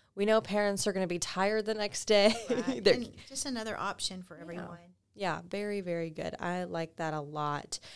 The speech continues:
Speaker 1: And I don't
Speaker 2: Mm-hmm.
Speaker 1: even know, this is kinda my first time in a neighborhood for Halloween, but do people even trick or treat on, I guess they still do trick or treat on Halloween night if it's a Monday night.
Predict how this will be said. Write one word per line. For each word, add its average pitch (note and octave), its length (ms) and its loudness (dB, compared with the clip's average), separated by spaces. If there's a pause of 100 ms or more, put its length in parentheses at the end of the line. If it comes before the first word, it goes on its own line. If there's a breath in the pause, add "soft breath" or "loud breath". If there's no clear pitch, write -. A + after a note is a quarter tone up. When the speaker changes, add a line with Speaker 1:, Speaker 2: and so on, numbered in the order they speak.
(140 loud breath)
Speaker 1:
And B3 180 4
I A3+ 140 10
don't G#4+ 100 6
Speaker 2:
Mm-hmm. G#4+ 60 4
Speaker 1:
even F3 240 2
know, F3+ 180 4
this G#3+ 220 0
is D4+ 120 0
kinda A3 300 2
my E3+ 540 2
first - 500 0
time F3 360 0
in G3 140 0
a F3+ 80 2
neighborhood D#3+ 600 0
for D#3 240 -12
Halloween, D#3 800 -2
but D#3+ 480 0 (1300 loud breath)
do A3+ 100 -2
people C#4+ 380 0
even C#4+ 220 0
trick A3+ 260 -4
or A#3+ 60 0
treat A3 440 -4
on, G#3 220 -8
I G#3 100 -4
guess A3+ 160 -2
they A3 120 -2
still G3+ 200 -2
do G3+ 140 -4
trick E3+ 220 -6
or E3 60 -4
treat E3 180 -8
on D#3+ 100 -4
Halloween D#3+ 400 -4
night D#3 220 -4
if E3+ 100 -6
it's F3 140 -6
a D3+ 40 -4
Monday D#3 360 -6
night. D#3 320 -8